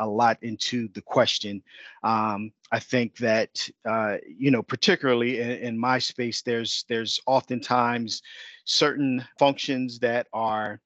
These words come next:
that make themselves, that leaders make themselves more available and, and seen, or, or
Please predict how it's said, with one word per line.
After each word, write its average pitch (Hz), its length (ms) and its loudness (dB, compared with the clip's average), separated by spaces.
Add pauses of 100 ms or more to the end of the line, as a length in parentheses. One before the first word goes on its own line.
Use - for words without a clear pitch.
(100)
that 117 120 0
make 131 220 4
themselves, 117 720 2
that 110 240 -2
leaders 120 340 0
make 117 140 0
themselves 113 580 0
more 117 440 4
available 120 840 2
and, 90 220 -4
and 95 180 -4
seen, 117 480 4
or, 98 220 2
or 92 400 -2